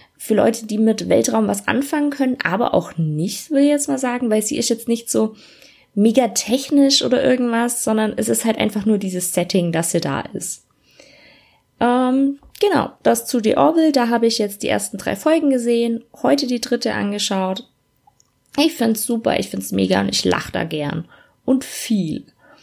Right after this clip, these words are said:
Dann habe ich angeschaut Family Guy, Scrubs, Jurassic Park.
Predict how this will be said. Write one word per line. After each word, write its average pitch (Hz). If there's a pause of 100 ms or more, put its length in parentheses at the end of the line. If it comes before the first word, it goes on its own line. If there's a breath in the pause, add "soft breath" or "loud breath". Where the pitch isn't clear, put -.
(560 loud breath)
Dann 311
habe 302
ich 285
angeschaut 233
Family 302
Guy, 226 (120)
Scrubs, -
Jurassic 285
Park. 240